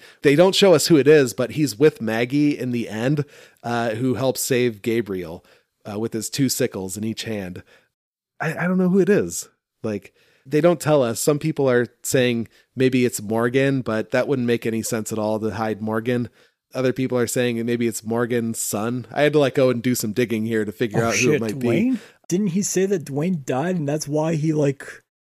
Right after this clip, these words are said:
Speaker 2: went off on his own and, like, hid in hibernation when,
Speaker 1: Yeah.
Speaker 2: uh, Rick meets him in that one episode?
Speaker 1: Yeah, they're saying that, uh, maybe he was wrong because he was having, like, he had a mental breakdown or something.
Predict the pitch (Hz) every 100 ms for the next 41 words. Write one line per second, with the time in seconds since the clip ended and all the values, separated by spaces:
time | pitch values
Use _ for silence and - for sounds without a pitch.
0 | _ - 147 165 165 160 165 156 135 156
1 | 170 170 151 147 139 139 151 147 151 151
2 | 135 135 180 208 185 143 110 139 131 120
3 | 165 185 - 147 190 190 190 185 170 185
4 | 220 220 202 247 214 - 147 156 135 156
5 | 175 160 151 143 135 147 127 120 135 123
6 | 120 139 117 101 120 120 117 113 127 113
7 | 113 107 117 113 113 104 104 117 117 110
8 | 117 120 110 113 113 - 123 120 117 -
9 | 120 131 131 127